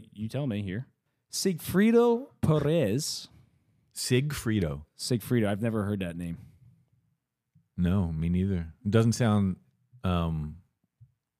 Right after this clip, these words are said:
Speaker 2: it sounds like it comes from, like, overseas.
Speaker 1: That's what I'm saying. He's, he's a
Speaker 2: Like
Speaker 1: Sp-,
Speaker 2: Greek.
Speaker 1: he's, no, he's, he's
Speaker 2: Sigfrido
Speaker 1: he's
Speaker 2: or Italian.
Speaker 1: I get, I get what you're saying, but no, he's Spanish descent, Perez, um, of Newtonville, and Kielo,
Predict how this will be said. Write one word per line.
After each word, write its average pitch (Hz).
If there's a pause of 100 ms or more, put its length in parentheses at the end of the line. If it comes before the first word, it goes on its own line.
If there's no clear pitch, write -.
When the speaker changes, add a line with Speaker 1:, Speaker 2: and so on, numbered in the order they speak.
(180)
Speaker 2:
it 92
sounds 120
like 107
it 98
comes 101
from, 92
like, 87
overseas. 92 (120)
Speaker 1:
That's -
what 147
I'm 139
saying. 110
He's, 90
he's 110
a 104
Speaker 2:
Like 98
Speaker 1:
Sp-, 85
Speaker 2:
Greek. 110
Speaker 1:
he's, 127 (320)
no, 101
he's, 101 (120)
he's 107
Speaker 2:
Sigfrido 110
Speaker 1:
he's 107
Speaker 2:
or 95
Italian. 95
Speaker 1:
I 175
get, 214
I 175
get 196
what 151
you're 117
saying, 98
but 156
no, 110
he's 107
Spanish 101
descent, 90 (280)
Perez, 98 (500)
um, 101 (260)
of 120
Newtonville, 113 (120)
and 107 (460)
Kielo, 190